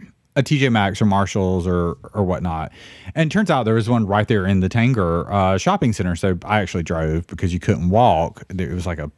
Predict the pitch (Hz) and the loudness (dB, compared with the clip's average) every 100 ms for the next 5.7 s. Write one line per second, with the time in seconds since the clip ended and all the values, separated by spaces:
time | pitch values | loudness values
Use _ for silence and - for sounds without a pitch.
0 | - - 104 95 82 - 120 92 90 85 | -8 2 4 4 0 -2 0 0 0 -2
1 | 78 - - - - - 104 92 90 90 | -6 -10 -20 -20 -12 -2 0 2 0 -2
2 | 120 151 180 151 110 104 101 101 98 98 | 0 2 2 2 2 2 4 4 2 2
3 | 107 110 107 98 92 98 127 107 - - | 2 2 2 -2 -4 -2 -2 -2 -10 -20
4 | 139 92 113 190 202 165 147 160 139 123 | -12 -4 0 0 2 0 0 0 2 2
5 | 101 98 98 98 98 98 - | 2 2 2 2 2 0 -4